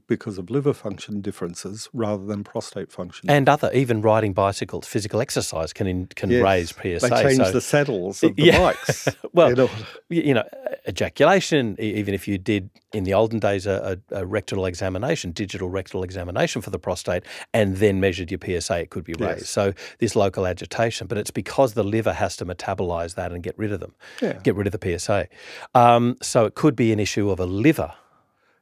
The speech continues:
Speaker 1: Yes. I-, it's important to say that P S A is not a pathological antigen, right? It's a glycoprotein which is normally produced,
Speaker 2: Mm.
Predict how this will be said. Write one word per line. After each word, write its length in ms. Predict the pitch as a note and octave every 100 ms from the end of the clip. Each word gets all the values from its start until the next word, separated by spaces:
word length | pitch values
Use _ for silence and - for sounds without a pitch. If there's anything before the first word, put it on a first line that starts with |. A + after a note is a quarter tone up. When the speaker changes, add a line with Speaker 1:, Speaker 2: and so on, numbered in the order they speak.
| _
Speaker 1:
Yes. 340 | - - - - -
I-, 140 | G3
it's 180 | F#3 D3
important 340 | F3+ D#3 E3+
to 60 | A2+
say 220 | - D3+
that 180 | A#2 G2
P 160 | - G3+
S 160 | D3+
A 40 | C3
is 160 | A#2
not 140 | A2+ A#2
a 60 |
pathological 1080 | G2+ - B2 - A2 G#2+ G2+ G2+ - F#2 F#2+ -
antigen, 600 | A#2 G#2+ D#2 - - -
right? 200 | G#2+ F#2+
It's 200 | B2 A2
a 60 | A2
glycoprotein 760 | A2+ B2 - F#2+ A#2 G#2 G#2+
which 160 | G2+ -
is 140 | G#2
normally 360 | G#2+ G#2+ G#2 G2
produced, 640 | F#2 G2 A#2+ C3 -
Speaker 2:
Mm. 80 | A#2+